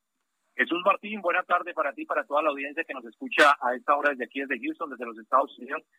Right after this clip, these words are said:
Y efectivamente, los neoyorquinos se levantaron esta mañana esperando que fuera un día normal, pero desafortunadamente un tiroteo en el metro de Brooklyn, en Nueva York, ha dejado aproximadamente veintinueve heridos y algunos están en estado crítico.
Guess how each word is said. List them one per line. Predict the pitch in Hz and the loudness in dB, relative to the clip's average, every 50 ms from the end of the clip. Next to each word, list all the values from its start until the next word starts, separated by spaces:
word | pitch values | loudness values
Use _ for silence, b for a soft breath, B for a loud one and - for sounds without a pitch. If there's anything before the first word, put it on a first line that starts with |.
| B B B B B | B B B B B
Y | - - | -6 -4
efectivamente, | - - 277 - - 339 311 311 - 269 220 226 - 156 | -4 -4 -8 -2 6 8 8 8 8 2 -2 -4 -6 -6
los | 139 139 123 | -6 -8 -8
neoyorquinos | 123 131 285 135 139 135 - - - - - - 190 185 185 - | -8 -8 -8 -6 -8 -8 -10 -12 -16 -20 -10 -6 -4 -4 -2 -2
se | 170 156 | -2 -2
levantaron | 143 135 135 127 - 147 156 175 180 | 0 0 -2 0 2 0 0 0 -2
esta | 165 - 180 | -4 -4 -2
mañana | 170 160 143 143 143 156 170 170 | -2 -2 0 0 0 2 2 0
esperando | 165 - _ 147 139 131 135 151 170 170 160 - | 0 -2 _ 2 2 2 2 2 -2 -4 -2 -4
que | - 120 | -6 -6
fuera | - 135 143 147 151 160 160 - | -4 -2 2 4 4 4 4 2
un | 165 151 143 | -6 -10 -6
día | 139 151 160 156 | 0 2 2 4
normal, | 147 127 120 127 139 151 165 170 - _ _ _ _ _ _ | 4 2 2 4 4 4 4 2 -4 _ _ _ _ _ _
pero | 135 127 127 127 131 | -8 -6 -6 -4 -4
desafortunadamente | 127 135 127 127 127 123 127 127 - 135 135 143 147 156 160 151 - 160 | -6 -4 -2 -2 -2 -2 -2 -6 -4 4 6 6 6 6 2 -2 -6 -6
un | 156 147 - | -8 -8 -4
tiroteo | 156 156 - - - 151 151 139 120 120 | -2 -2 -2 0 2 2 2 2 2 -4
en | 113 120 | -10 -14
el | 120 120 | -12 -8
metro | 127 135 - - 147 143 143 135 | -6 -6 -2 0 0 0 0 -2
de | 123 | -6
Brooklyn, | 110 120 147 143 - 156 151 139 | -4 -2 -4 -2 0 0 2 2
en | 131 123 | 0 0
Nueva | 120 120 117 117 110 | 2 2 2 2 4
York, | 127 139 147 - - B B B B B B B | 4 4 4 4 2 B B B B B B B
ha | 120 117 120 135 | 4 6 8 8
dejado | 143 143 135 139 143 147 143 - - - | 8 8 8 8 8 8 6 4 -2 -4
aproximadamente | 120 - 123 117 - - 120 123 123 131 143 143 135 - 147 139 | -6 -8 -8 -12 -14 -6 2 4 4 4 4 0 -4 -4 -2 -4
veintinueve | 131 - 127 - 120 113 113 123 135 139 | -4 -4 -8 -12 -10 -8 -4 0 0 0
heridos | 135 135 135 135 131 117 - 127 | 0 0 -2 -2 -2 -4 -6 -6
y | 123 | -6
algunos | 110 107 113 127 131 120 | -6 -6 -6 -8 -8 -8
están | 127 - - 117 117 | -8 -4 -4 -4 -4
en | 127 127 | -4 -8
estado | 113 - - 113 113 110 | -10 -4 -2 -2 -2 -2
crítico. | - - - - - - - - | -4 -8 -14 -14 -14 -14 -14 -14